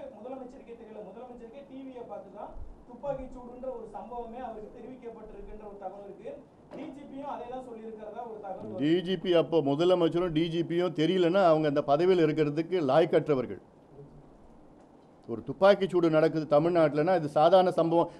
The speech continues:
Speaker 2: தினம் நடக்கின்ற சம்பவம் கிடையாது. அதெல்லாம் எத்தனை முறை தமிழ்நாட்டுல துப்பாக்கி சூடு நடந்திருக்கு? இது வரைக்கும் பார்த்தீங்கன்னா இது போன்ற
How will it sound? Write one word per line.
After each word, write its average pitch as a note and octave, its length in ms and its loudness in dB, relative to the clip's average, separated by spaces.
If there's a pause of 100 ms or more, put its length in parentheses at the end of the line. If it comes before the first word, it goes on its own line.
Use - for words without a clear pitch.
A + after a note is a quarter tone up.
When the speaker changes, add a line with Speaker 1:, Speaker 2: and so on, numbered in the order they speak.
(160)
Speaker 2:
தினம் G#3+ 260 6
நடக்கின்ற F#3 380 4
சம்பவம் F3 340 4
கிடையாது. D3+ 320 8
அதெல்லாம் C#3 400 2 (1700)
எத்தனை A3+ 300 4
முறை A3 160 6
தமிழ்நாட்டுல G3+ 460 6
துப்பாக்கி G3 280 6
சூடு E3+ 160 2
நடந்திருக்கு? D#3 540 2 (960)
இது F3 260 2
வரைக்கும் G#3 160 2
பார்த்தீங்கன்னா F#3 480 6
இது F#3+ 160 4
போன்ற G3+ 500 2